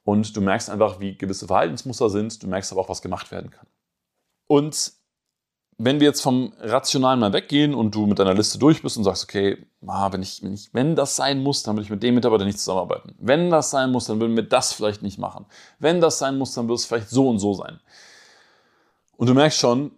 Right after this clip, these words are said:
du entspannst dich körperlich, ne? Weil du Ballast abwirfst, ne? Und wenn ein, wenn ein Heißluftballon höher steigen will, muss er Ballast abwerfen. Und dann gebe ich noch eine, eine Übung mit, ähm, die jetzt weniger rational ist, eher,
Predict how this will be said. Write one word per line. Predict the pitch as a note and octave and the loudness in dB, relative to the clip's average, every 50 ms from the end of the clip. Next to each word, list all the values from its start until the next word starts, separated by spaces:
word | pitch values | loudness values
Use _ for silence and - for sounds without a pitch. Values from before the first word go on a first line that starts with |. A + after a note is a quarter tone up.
| _ _ - | _ _ -4
du | A2 G#2 B2+ | 0 4 4
entspannst | - - - - B2+ C3 B2+ - | 4 4 4 2 2 2 0 -2
dich | C3 A#2 - | -6 -4 0
körperlich, | - G#2+ F#2+ F#2+ F2+ E2 E2 - - - | 2 2 2 2 2 -2 -2 -6 -6 -4
ne? | G2 B2 D3 D3 - - | -2 -2 -2 -4 -6 -4
Weil | G2 G2 F#2+ F#2+ | 0 2 2 2
du | G2 F#2+ F#2 | 2 0 -2
Ballast | - - F#2 G2 A#2 - - - | 0 0 2 2 2 -2 -2 -4
abwirfst, | A2+ F#2+ - - E2+ E2+ - - - - - - | -4 -4 -4 -6 -8 -8 -8 -10 -16 -16 -14 -6
ne? | F#2+ F#2+ A#2 | -2 -2 0
Und | B2 A2 | 0 0
wenn | G2+ G2+ G2+ | 0 -2 -2
ein, | - G2 G2 G2 F#2+ - - | -2 -4 -4 -6 -6 -8 -10
wenn | F#2 F#2 F#2 E2 | -10 -8 -8 -6
ein | F#2 F2+ F2+ | -8 -6 -4
Heißluftballon | A2+ C3+ - - A#2+ G2+ - - F#2 G2 G2 F2 | -4 -4 -4 -4 -8 -8 -8 -6 -8 -6 -6 -6
höher | G2 C#3+ D#3 A#2+ | -4 -4 -4 -4
steigen | - - G2+ F#2+ F2+ E2+ F2+ | -6 -8 -12 -12 -8 -4 -2
will, | G#2 G#2+ | -2 -2
muss | A2 A2+ B2 C3+ - - | 0 0 -2 -2 0 -2
er | G#2+ F2 | -2 -2
Ballast | F#2+ E2+ D#2+ - - - | -4 -4 -6 -8 -14 -18
abwerfen. | - - - - - - - _ _ _ _ _ _ _ _ _ _ _ _ - | -20 -20 -20 -20 -20 -20 -20 _ _ _ _ _ _ _ _ _ _ _ _ 0
Und | B2 A#2+ A2+ | 0 2 4
dann | C#3+ D3+ F#3 F3 | 4 2 2 0
gebe | D3+ D#3+ C#3+ | 0 -2 0
ich | - | 2
noch | D3 C3 | 2 4
eine, | B2 A#2+ A#2 A2+ | 4 4 4 4
eine | G#2+ G#2+ G#2 G2+ | 4 2 0 0
Übung | - C#3+ D#3 C#3+ A#2 | 0 0 0 0 0
mit, | B2+ D3+ - - - - _ - | 0 -2 -4 -8 -10 -12 _ -6
ähm, | G#2+ G#2 G2+ G2 G2 F#2+ F#2 F#2+ G2 - - _ - | -2 -2 -2 0 -2 -2 -2 -4 -6 -8 -10 _ -18
die | G2+ F#2+ G2 G2+ | -12 -6 -2 0
jetzt | G#2 G2+ - - G#2 | 0 0 0 -2 -2
weniger | G#2 G#2 G2 F#2 | 0 2 2 4
rational | F#2+ B2+ - - C#3 C3 C3 B2+ A#2 | 2 2 2 -2 -4 -4 -4 -2 -2
ist, | A#2 B2 - - | -4 -4 -4 -6
eher, | - - G2 F#2+ F#2+ F#2+ F#2+ F#2 F#2+ G#2+ - | -2 2 2 4 4 4 2 0 -2 -6 -12